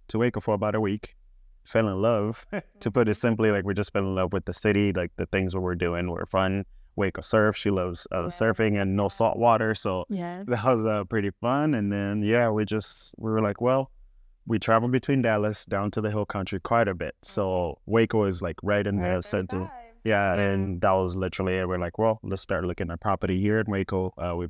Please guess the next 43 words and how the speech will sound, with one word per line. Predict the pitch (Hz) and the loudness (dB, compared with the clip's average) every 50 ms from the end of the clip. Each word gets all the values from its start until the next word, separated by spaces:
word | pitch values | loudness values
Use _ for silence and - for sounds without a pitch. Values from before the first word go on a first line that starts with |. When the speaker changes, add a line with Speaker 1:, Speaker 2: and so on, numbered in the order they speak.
| - _ | -10 _
Speaker 1:
we, | - - 104 104 92 | -6 -2 0 0 2
well, | - 107 113 107 85 82 | 4 6 6 6 4 4
the | 90 98 - - | 0 -2 0 2
area, | 101 92 87 87 90 90 87 78 | 0 0 2 0 0 0 -2 -2
you | - 95 92 | -2 0 0
know, | 90 85 | 0 2
around | 85 92 95 95 | 2 2 2 2
Waco, | 92 90 85 87 - 98 87 | 0 0 -2 0 -2 -2 -2
and | 92 92 101 | 0 0 0
yeah. | 117 123 117 _ _ - - - - _ _ - - _ _ - - | 0 -2 -2 _ _ -20 -20 -20 -20 _ _ -20 -20 _ _ -20 -20
So | - - 104 98 92 | -12 -8 -6 -4 -4
yeah, | 98 104 101 _ _ _ - | -4 -4 -6 _ _ _ -4
anything | 98 98 98 92 - 101 104 | -2 -2 -2 0 0 0 0
else | 113 120 - | 0 0 0
I | 139 | -2
missed | 139 156 160 - - | -2 -2 -2 -4 -6
there? | 202 196 185 - - - | -6 -6 -6 -8 -8 -6
Speaker 3:
No, | 214 220 240 | -4 -2 0
I | 269 262 | 0 0
Speaker 1:
Think | |
Speaker 3:
think | 247 247 214 214 | 0 -2 -2 0
Speaker 1:
not. | 247 - - - _ _ - | 0 0 0 -2 _ _ -2
Speaker 3:
Waco's | 220 214 214 - 240 233 233 226 220 _ _ _ - - - _ _ _ - - _ _ - | -2 0 0 2 0 0 0 -2 -4 _ _ _ -20 -20 -20 _ _ _ -20 -20 _ _ 0
amazing, | - 240 233 220 208 196 196 220 233 226 220 277 285 294 294 302 302 285 | 2 2 4 4 4 2 2 2 0 0 0 2 2 4 4 4 4 2
and | 247 220 208 208 208 202 _ _ - | 2 0 0 -2 -4 -6 _ _ -2
yeah, | - 220 214 | 0 0 2
we | 214 214 | 2 0
wanted | 214 208 208 208 208 208 208 - | 0 0 0 0 0 0 -2 -4
to, | - - - 214 208 208 214 214 214 _ _ _ - | -6 -8 -6 -4 -4 -4 -6 -8 -10 _ _ _ -4
we | 226 | -2
wanted | 226 226 226 226 226 220 | 0 0 2 0 0 0
to | - 240 | 0 0
be | 226 226 | 0 0
part | 226 - - 220 220 | -2 -2 -2 0 0
of | 233 233 240 | 2 2 4
it. | 247 | 4
And | 240 220 208 | 4 2 2
I | 202 196 | 0 -2
think | 208 202 202 | -4 -2 -4
it's | 202 - | -4 -4
just | - - 208 - - | -4 -4 -4 -4 0
so | - 208 202 208 | 0 0 0 0
perfectly | - - 208 - - 214 - - 220 214 208 208 202 208 | -2 -4 -6 -4 -4 -6 -4 -2 -2 0 0 -2 -4 -8